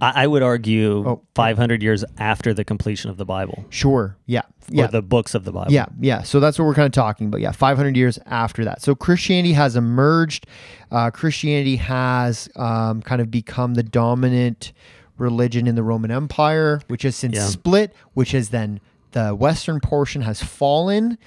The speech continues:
Speaker 2: The eastern portion remains for the
Speaker 1: Right.
Speaker 2: time being.
Speaker 1: And, and if you wanna, if you, for those of you that were here for the history side of this, um, if you think about how important the fourth century was
Speaker 2: Mm-hmm.
Speaker 1: to the church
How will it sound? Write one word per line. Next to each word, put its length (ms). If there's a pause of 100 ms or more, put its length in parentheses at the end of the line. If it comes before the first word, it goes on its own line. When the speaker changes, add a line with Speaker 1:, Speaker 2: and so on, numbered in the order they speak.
(320)
Speaker 2:
The 160
eastern 360
portion 600
remains 600
for 160
the 80
Speaker 1:
Right. 80
Speaker 2:
time 180
being. 240 (260)
Speaker 1:
And, 220
and 180
if 120
you 120
wanna, 540
if 160
you, 80 (160)
for 120
those 200
of 60
you 100
that 140
were 100
here 240
for 140
the 100
history 400
side 320
of 80
this, 320 (680)
um, 680 (1000)
if 160
you 140
think 340
about 380
how 320
important 480
the 80
fourth 340
century 500
was 480 (160)
Speaker 2:
Mm-hmm. 340 (500)
Speaker 1:
to 120
the 120
church 500